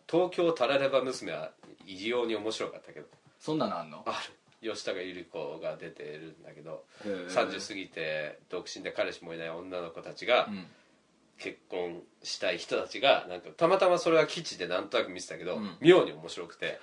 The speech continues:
Speaker 1: ずっと見ちゃった。
Speaker 2: <laughs> 土曜日にやってた、
Speaker 1: うん。
Speaker 2: スーパーサラリーマン、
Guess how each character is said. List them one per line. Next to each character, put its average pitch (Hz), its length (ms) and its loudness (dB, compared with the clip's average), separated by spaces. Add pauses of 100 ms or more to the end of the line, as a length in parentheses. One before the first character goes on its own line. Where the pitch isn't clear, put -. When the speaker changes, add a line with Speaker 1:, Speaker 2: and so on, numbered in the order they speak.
(260)
Speaker 1:
ず 113 120 -4
っ - 20 -4
と 110 100 -8
見 101 140 -6
ち - 80 -4
ゃ - 20 0
っ - 80 -14
た。 135 640 4 (180)
Speaker 2:
<laughs> - 140 -20
土 131 100 0
曜 196 160 6
日 117 100 -2
に 95 100 -4
や 87 80 -6
っ - 40 -18
て - 120 -14
た、 85 420 -8
Speaker 1:
う 98 80 -10
ん。 92 120 -12 (240)
Speaker 2:
ス - 220 -8
ー 185 160 -2
パ 175 140 -2
ー 165 220 0 (440)
サ - 220 -8
ラ 147 100 -2
リ 139 140 2
ー 107 40 -6
マ 90 100 -8
ン、 - 40 -16